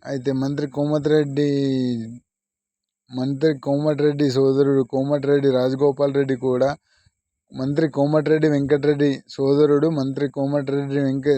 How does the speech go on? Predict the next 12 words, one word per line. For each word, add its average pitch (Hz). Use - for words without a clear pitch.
సారీ, 120
మంత్రి 139
వెంకటరెడ్డి 143
కోమటిరెడ్డి 139
త-, 127
సోదరుడు 135
మంత్రి 135
రాజగోపాల్ 139
రెడ్డికి 131
కూడా 143
మంత్రి 135
పదవి 139